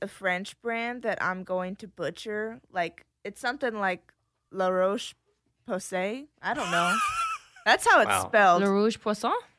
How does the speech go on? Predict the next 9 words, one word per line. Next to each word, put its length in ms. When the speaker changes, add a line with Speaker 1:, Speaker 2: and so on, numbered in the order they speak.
Speaker 1:
If 220
you 100
buy, 360
like, 240
a 60
normal, 520
like, 420
size 500
container 840